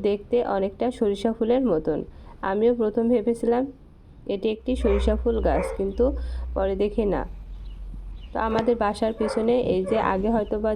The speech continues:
যারা ছিল বা বাসার মালিক, তারা এই যে প্রচুর পরিমাণে এখানে পুদিনা পাতা গাছ আছে। জানি না কেন এত বেশি পুদিনা পাতা এখানে আছে, দেখুন কী পরিমাণে পুদিনা পাতা গাছ। আর আমি কিছুদিন আগে এর ভিতরে কিছু মিষ্টি কুমড়ার বীজ লাগিয়েছি,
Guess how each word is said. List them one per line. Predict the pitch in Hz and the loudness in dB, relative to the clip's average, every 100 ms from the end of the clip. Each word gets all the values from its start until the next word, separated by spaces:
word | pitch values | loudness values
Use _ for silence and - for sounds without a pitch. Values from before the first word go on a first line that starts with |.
| 208 | 2
যারা | 190 208 | 2 0
ছিল | - 214 190 208 | 0 2 4 2
বা | 196 | 2
বাসার | 185 185 185 196 190 | 0 0 -2 -2 0
মালিক, | 180 185 233 - - - - - - | 2 2 0 -6 -10 -10 -10 -14 -4
তারা | 208 202 208 | -2 2 2
এই | 208 | 2
যে | 214 226 | 0 0
প্রচুর | 208 220 240 233 | -2 0 0 2
পরিমাণে | 226 220 220 220 | 0 2 2 0
এখানে | 208 214 202 247 277 - | 0 0 2 2 0 -4
পুদিনা | 214 202 208 208 | -4 0 0 0
পাতা | 208 196 196 196 | -2 -2 -2 0
গাছ | 190 - 190 | -2 -2 -4
আছে। | 190 214 269 - - - - 196 | -2 -2 -2 -6 -12 -12 -8 -2
জানি | 202 208 214 | 0 2 0
না | 220 | 0
কেন | 202 196 214 - | 0 0 0 -2
এত | 185 208 202 | -2 -2 -2
বেশি | 214 226 220 | 0 -2 -2
পুদিনা | 196 196 196 196 | -2 0 0 0
পাতা | 196 190 196 196 | -2 -2 -2 -2
এখানে | 190 196 196 185 | -2 0 0 0
আছে, | 185 208 | 0 -2
দেখুন | 202 202 220 208 | 0 0 -2 -2
কী | 226 226 | -4 -2
পরিমাণে | 208 202 196 208 214 | 0 0 0 0 -2
পুদিনা | 196 190 196 196 | -2 0 0 -2
পাতা | 190 196 190 | -2 -2 0
গাছ। | 185 254 - - - - - - | 0 -2 -6 -20 -20 -20 -16 -6
আর | 196 196 | 0 0
আমি | 196 226 | 0 0
কিছুদিন | 220 226 226 233 226 | -2 0 2 2 2
আগে | 226 220 | 0 2
এর | 190 196 | 0 0
ভিতরে | 208 214 214 | -2 0 0
কিছু | 214 208 220 208 | -2 -2 -2 0
মিষ্টি | 202 - | -2 -4
কুমড়ার | 208 202 208 202 | -2 0 0 0
বীজ | 202 220 - - - | -2 -2 -8 -12 -4
লাগিয়েছি, | 196 190 202 226 - | -2 0 0 0 2